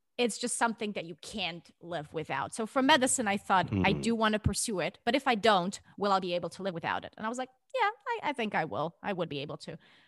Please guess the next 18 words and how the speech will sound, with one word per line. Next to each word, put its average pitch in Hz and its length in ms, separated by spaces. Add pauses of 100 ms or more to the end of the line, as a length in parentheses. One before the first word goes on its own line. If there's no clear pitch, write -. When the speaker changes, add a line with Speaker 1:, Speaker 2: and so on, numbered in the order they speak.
Speaker 1:
But - 120
with 240 140
music, 277 360
if 202 120
I 190 160 (180)
drop 220 300
it 190 140
right 190 220
now, 175 400 (360)
would 208 200
I 220 100
be 220 120
able 202 200
to - 140
live 175 180
without 151 360
it? - 180
And 143 260